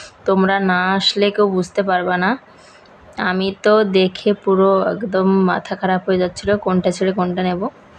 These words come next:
তো ওইখান থেকে আমিও দু-, একটা কানের দুল নিয়ে নিয়েছিলাম। তো দেখো এইখানে বাজারগুলোতে, হুম, এইখানে,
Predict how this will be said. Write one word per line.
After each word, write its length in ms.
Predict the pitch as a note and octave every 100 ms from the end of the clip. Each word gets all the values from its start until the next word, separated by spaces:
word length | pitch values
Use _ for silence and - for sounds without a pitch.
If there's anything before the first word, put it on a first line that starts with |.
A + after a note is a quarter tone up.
| - - - - -
তো 40 | A#3
ওইখান 320 | G#3+ G#3 A3+ A3
থেকে 200 | B3 A#3+
আমিও 380 | G#3 G3+ G#3+ A3
দু-, 220 | G3+ -
একটা 420 | G3 F#3+ - G#3
কানের 360 | G#3 G3 G3 G3
দুল 140 | F#3 G3
নিয়ে 160 | G3+ G3
নিয়েছিলাম। 520 | G3 G3 - G#3 B3 - - - - - - - - - - - - - - - - - -
তো 40 | G#3+
দেখো 380 | G3 G3 G3 A#3+ C4+ - - -
এইখানে 420 | G#3 F#3 G3 G3 C4 - - - - G#3+
বাজারগুলোতে, 760 | F#3 F3+ F#3 F3+ F#3+ F#3+ F#3+ D4 - _ - - -
হুম, 120 | A3 F#3+ F#3+ - -
এইখানে, 540 | G#3+ G3 G#3 G3+ G3+